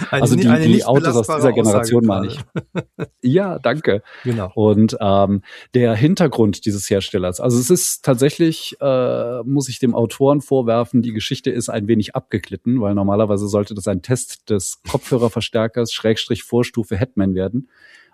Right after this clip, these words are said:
Speaker 2: Aber der fand die ganze Hintergrundgeschichte des, oder den Werdegang des Herstellers so spannend, dass es im Grunde genommen ein verstecktes, getarntes Firmenporträt geworden ist.
Speaker 1: Mhm.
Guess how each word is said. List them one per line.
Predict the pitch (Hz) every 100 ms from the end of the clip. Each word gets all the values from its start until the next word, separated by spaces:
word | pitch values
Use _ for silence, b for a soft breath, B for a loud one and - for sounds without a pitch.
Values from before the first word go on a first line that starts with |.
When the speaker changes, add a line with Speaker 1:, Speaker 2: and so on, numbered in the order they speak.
| b
Speaker 2:
Aber | 101 104
der | 104
fand | - 113 120 - _
die | 113
ganze | 98 110 131 113
Hintergrundgeschichte | 135 151 135 - 104 - 104 - 107 -
des, | 98 95 - -
oder | 110 98
den | 90 92
Werdegang | 98 123 123 113
des | 110 107
Herstellers | 123 - 113 101
so | 92 113
spannend, | 135 - 107 110 127 127 -
dass | 104 -
es | -
im | 98
Grunde | 110 107
genommen | 101 98 101
ein | 98 90 95
verstecktes, | 92 107 - 107 - 98 -
getarntes | 90 - 98 95 -
Firmenporträt | 120 104 92 95 90
geworden | 90 85 87 92
ist. | 107 - -
Speaker 1:
Mhm. | 113 107